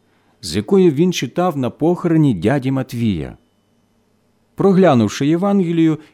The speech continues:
і подивившись на Женю, Гриша сказав: «На ваше запитання відповість святий апостол Іван.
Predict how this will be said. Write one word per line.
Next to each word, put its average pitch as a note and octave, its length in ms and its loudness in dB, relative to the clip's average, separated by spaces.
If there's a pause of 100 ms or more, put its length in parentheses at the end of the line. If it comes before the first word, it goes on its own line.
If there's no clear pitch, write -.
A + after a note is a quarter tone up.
(140)
і E3+ 120 -2
подивившись C3+ 800 0
на C#2 120 -4
Женю, E3 460 2 (640)
Гриша E2+ 480 -6
сказав: G2+ 500 -6 (2250)
«На B2 140 2
ваше G#3+ 320 2
запитання G3 680 0
відповість E3+ 840 -4
святий E3+ 640 0
апостол A2+ 720 -2
Іван. A#2 440 -2